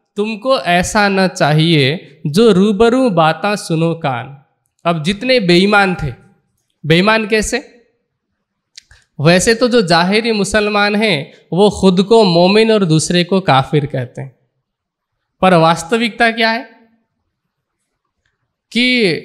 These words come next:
जिसके भी हृदय में परमात्मा के प्रति विश्वास नहीं है, जो अविश्वास दिलाने वाला है, वास्तव में वही काफिर है।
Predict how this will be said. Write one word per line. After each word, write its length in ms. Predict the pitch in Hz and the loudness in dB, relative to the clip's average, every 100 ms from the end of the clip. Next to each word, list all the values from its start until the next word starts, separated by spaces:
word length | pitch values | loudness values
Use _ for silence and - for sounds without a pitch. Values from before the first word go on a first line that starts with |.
| - _ _ - | -16 _ _ -10
जिसके 680 | 135 196 226 - - 277 262 | -2 0 0 -6 -4 -2 0
भी 420 | 202 269 294 202 | 2 2 2 0
हृदय 460 | 160 160 196 233 240 | 2 2 2 0 0
में 520 | 208 139 147 202 _ _ _ _ _ _ _ _ _ _ _ _ _ _ _ _ - | -2 -2 -4 -8 _ _ _ _ _ _ _ _ _ _ _ _ _ _ _ _ 0
परमात्मा 600 | 180 214 240 240 247 240 | 2 2 2 0 -2 -2
के 160 | 247 | -4
प्रति 360 | 247 226 226 233 | -4 -4 -4 -4
विश्वास 680 | 170 170 - 208 214 214 185 | -2 -4 -4 0 0 0 -2
नहीं 460 | 156 151 185 214 | -2 0 2 0
है, 300 | 202 240 - - _ _ _ _ _ _ _ _ _ _ _ _ _ _ _ _ _ _ _ _ - | -2 -8 -14 -20 _ _ _ _ _ _ _ _ _ _ _ _ _ _ _ _ _ _ _ _ -8
जो 240 | 131 214 277 | -2 0 2
अविश्वास 1000 | - 214 262 214 220 - 233 226 226 185 | 0 0 0 -2 -6 -6 -4 -2 -4 -6
दिलाने 560 | 151 175 185 190 196 | -2 0 0 0 -2
वाला 280 | 185 175 185 | -2 -2 -2
है, 140 | 196 | -2
वास्तव 480 | 180 151 151 - 180 | 0 0 -2 -2 -4
में 180 | 180 190 | -2 -4
वही 300 | 156 156 185 | 0 2 2
काफिर 500 | 160 131 131 147 139 | 0 -2 -2 0 -2
है। 280 | 127 127 | -2 -10